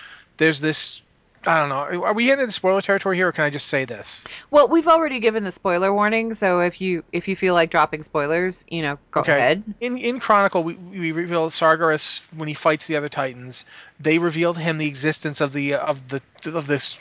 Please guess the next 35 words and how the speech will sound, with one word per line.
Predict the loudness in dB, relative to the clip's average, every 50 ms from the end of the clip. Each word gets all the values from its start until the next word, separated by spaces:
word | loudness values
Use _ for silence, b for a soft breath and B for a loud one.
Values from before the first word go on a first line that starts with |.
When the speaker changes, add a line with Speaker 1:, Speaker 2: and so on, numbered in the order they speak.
| -6
Speaker 1:
true | -4 0 2 4 4 4 2 0 -4 -4
power | 0 4 4 6 6 4 2
Titan, | 0 -2 -2 -2 -4 -6 -14 -18 -18 -16 -14
what | -12 -12 -8
you | -6 -4
might | -4 -2 2
call | 2 2
the | 2
final | 0 -2 0 0 0 -2 -4
Titan, | -6 -8 -8 -10 -10 -10 -14 -20 -20 b b b b b
who | 2 4 6
will | 8 8 6
be | 4 2 0
so | 0 2 4 4 4
powerful | 4 4 6 6 6 4 2 0 0
that | 2 2 0
it | 0
will | -2 -6
be | -6 -6 -4 -4
able | -4 -4 -6
to | -8 -10
defeat | -10 -8 -8 -8 -8 -8
the | -8 -10
lead, | -8 -8 -8 -10 -10 -10
you | -8 -4 -4
know, | -2 -4
it | -4
could | -6 -4
be | 0 0
able | 0 0
to | 0 -2
defeat | -4 -2 -2 -2 -2 0
the | 0 0
old | 0 0 0 -2
gods | -2 -2 -2 -2 -6 -8 -12 -16 -16